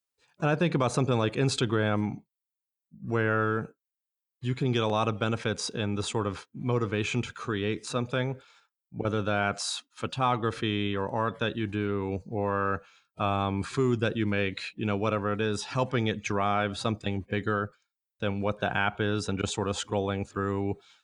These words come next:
you know, what's going on in the world, but actually using it as something to help you create something positive for yourself, that there are angles within each of these apps that can help people use them in a positive way.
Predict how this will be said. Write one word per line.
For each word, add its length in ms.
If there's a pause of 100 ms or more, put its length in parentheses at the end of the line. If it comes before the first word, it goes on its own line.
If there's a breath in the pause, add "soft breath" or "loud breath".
(380 soft breath)
you 100
know, 120
what's 300
going 240
on 160
in 60
the 80
world, 380
but 120
actually 300
using 400
it 100
as 200
something 460
to 80
help 320
you 280
create 440
something 300
positive 420
for 100
yourself, 580 (640)
that 120
there 100
are 180
angles 480
within 320
each 220
of 60
these 180
apps 320
that 160
can 140
help 260
people 600 (100)
use 220
them 120
in 80
a 60
positive 420
way. 260